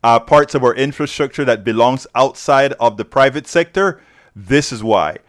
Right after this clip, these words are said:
Here we go. Check this out, and then we'll take it on the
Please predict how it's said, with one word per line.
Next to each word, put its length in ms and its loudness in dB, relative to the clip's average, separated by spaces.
Here 240 -2
we 140 0
go. 400 0
Check 240 -6
this 200 -10
out, 200 4
and 140 -4
then 120 -2
we'll 140 -2
take 300 -4
it 180 -6
on 280 -4
the 240 -4